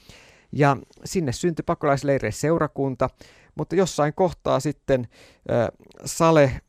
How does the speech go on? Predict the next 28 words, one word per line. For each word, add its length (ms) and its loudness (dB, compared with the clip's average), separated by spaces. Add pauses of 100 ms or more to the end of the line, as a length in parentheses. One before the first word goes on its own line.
koki, 360 0
että 220 -4
hänen 420 -4
on 180 -6
tehtävä 560 -2
sellainen 520 0
rohkea 340 -2
päätös, 440 0
että 180 -8
evankeliumi 540 -4
kuuluu 380 0
myös 300 0
näille 380 0 (500)
Jemenissä 600 2 (120)
oleville 640 2 (520)
läheisille, 640 0
ja 160 -2 (160)
hän 160 -6
lähti 220 -4
viemään 340 2
evankeliumia 560 -2
sinne. 360 -2 (480)
Seurakunnan 460 -2
perustaminen 840 0
ja, 260 0
ja 140 -4
yhteisöjen 720 -4
rakentaminen 720 -4